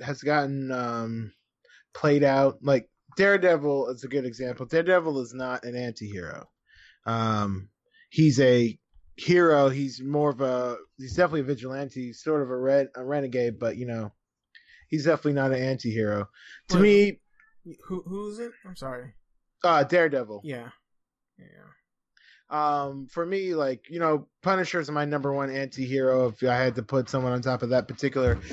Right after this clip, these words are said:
Speaker 1: category, Rorschach's in there. Boondock Saints are some good ones.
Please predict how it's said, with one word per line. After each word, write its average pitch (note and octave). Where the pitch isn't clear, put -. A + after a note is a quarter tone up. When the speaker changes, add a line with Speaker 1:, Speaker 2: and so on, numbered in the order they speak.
Speaker 1:
category, C3
Rorschach's C#3+
in C3
there. B2+
Boondock D3
Saints C3+
are C3
some C3
good B2+
ones. B2+